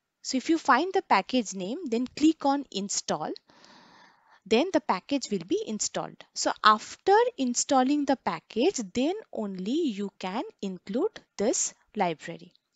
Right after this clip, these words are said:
right? So this is how you can work with this. So in order to work with raster library,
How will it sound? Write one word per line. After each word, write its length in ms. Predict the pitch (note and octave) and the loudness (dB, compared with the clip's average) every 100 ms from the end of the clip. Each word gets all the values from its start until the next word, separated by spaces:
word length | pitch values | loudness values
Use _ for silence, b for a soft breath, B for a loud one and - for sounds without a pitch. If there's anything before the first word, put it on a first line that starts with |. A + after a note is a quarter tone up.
| - | -12
right? 280 | B3 C#5 - _ _ _ _ _ _ _ _ _ _ - | -10 -10 -14 _ _ _ _ _ _ _ _ _ _ -4
So 180 | - A3+ | 0 2
this 280 | C4 C4+ | 0 2
is 200 | A4 A4+ | 2 2
how 260 | - G#3+ B3 | 0 0 2
you 160 | E4+ A3+ | 2 0
can 340 | B3+ D4+ G3+ | -2 -2 -2
work 300 | F#3 F#3 - | 0 -2 -2
with 180 | F#3 - | -10 -8
this. 360 | - - - B B B - | -10 -8 -10 B B B -6
So 220 | - D4 | 0 0
in 240 | - C4 C4 - | 0 -2 -2 2
order 300 | A#3 A#3 G4 - - | 2 4 2 2 2
to 180 | F4+ F4 | 2 2
work 360 | G#3 A3 A3+ - | 2 2 2 0
with 160 | C4 - F#3 | -2 0 2
raster 500 | F3 - - D4+ C#4 | 2 2 2 4 4
library, 580 | G#3+ G3 E3+ F#3 G#3 | 4 2 -2 -6 -4